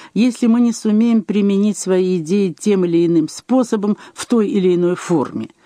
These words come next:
Теперь это и есть подлинная наука, это подлинная религия. "Имеют ли какой-то вес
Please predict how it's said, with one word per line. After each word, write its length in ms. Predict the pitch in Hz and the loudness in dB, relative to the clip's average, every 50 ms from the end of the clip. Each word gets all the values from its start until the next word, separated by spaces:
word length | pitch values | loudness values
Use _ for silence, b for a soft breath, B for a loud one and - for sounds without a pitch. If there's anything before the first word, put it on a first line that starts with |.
| B B B B B | B B B B B
Теперь 420 | - - 135 120 - 196 208 220 208 | -2 0 0 0 2 0 0 0 0
это 340 | - - 196 220 185 - 233 | -2 -2 -2 -2 0 0 0
и 80 | 240 247 | 2 2
есть 400 | 233 233 269 269 226 - - - _ | 2 2 2 0 0 -4 -8 -16 _
подлинная 640 | - 220 233 226 208 175 185 190 185 180 175 175 | -2 0 0 0 0 0 0 0 0 2 2 2
наука, 560 | 170 170 170 170 165 156 131 117 - 131 107 B B B B B _ | 2 2 2 2 0 0 -2 -4 -6 -10 -10 B B B B B _
это 320 | - 139 123 - 175 180 B B B _ | -4 -4 -2 -2 -4 -6 B B B _
подлинная 760 | _ - 151 120 123 120 127 127 160 156 151 160 165 160 165 - | _ -2 0 0 0 0 0 0 0 0 2 2 2 0 -2 -4
религия. 840 | - 160 196 190 196 233 262 269 240 180 - 131 113 98 78 - - _ _ _ _ _ _ b b b b b b b b b b b b b b b b b b b b b b b b b b b b b b b b b b _ _ _ _ _ | -2 -2 0 0 2 2 2 2 0 -2 -2 -4 -2 -2 -4 -8 -14 _ _ _ _ _ _ b b b b b b b b b b b b b b b b b b b b b b b b b b b b b b b b b b _ _ _ _ _
"Имеют 600 | - 220 247 254 262 285 302 311 302 294 226 - | 0 2 4 4 4 4 4 2 2 0 -2 -4
ли 160 | 240 240 262 240 | -4 -4 -4 -4
какой-то 680 | - - 240 233 233 - 262 262 240 - - 190 190 | -4 -4 -4 -4 -4 -2 -2 -2 -2 -2 -2 -2 -2
вес 580 | 170 165 185 240 277 302 311 - - - - | -2 -2 -2 0 0 0 0 -2 -6 -12 -18